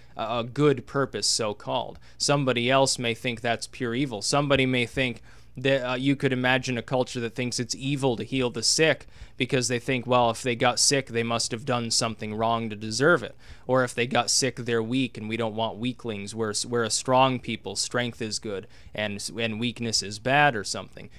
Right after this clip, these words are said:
You could have all of these different opinions. Magic is simply magic, whatever its source.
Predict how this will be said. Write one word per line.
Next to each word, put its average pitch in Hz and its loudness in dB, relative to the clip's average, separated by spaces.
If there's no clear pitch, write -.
You 151 0
could 156 0
have 135 4
all 147 8
of 117 -2
these 120 -2
different 120 -4
opinions. 113 -6
Magic 131 2
is 120 0
simply 117 -2
magic, 113 -2
whatever 131 4
its - -2
source. - 0